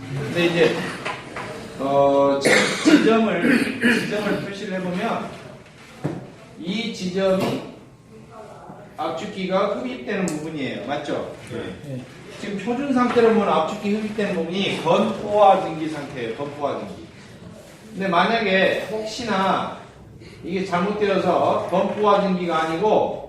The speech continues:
Speaker 1: 더, 더, 더, 더 열을 흡수해서 증발기에서 이렇게, 이렇게 되는, 진행되는 경우인데요.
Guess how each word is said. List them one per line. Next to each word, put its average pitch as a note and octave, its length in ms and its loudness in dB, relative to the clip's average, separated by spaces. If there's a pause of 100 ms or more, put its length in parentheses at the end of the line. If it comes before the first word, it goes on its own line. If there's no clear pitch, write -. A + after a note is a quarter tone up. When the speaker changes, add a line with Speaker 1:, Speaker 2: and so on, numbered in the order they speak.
Speaker 1:
더, D3+ 60 -8 (600)
더, D#3+ 500 4
더, D#3 600 2
더 C3+ 80 2
열을 G3 380 6
흡수해서 - 400 0
증발기에서 D3 1000 -2
이렇게, B2 480 -8
이렇게 E3 300 2
되는, D3 340 -2
진행되는 D#3 880 -4
경우인데요. C3+ 640 -4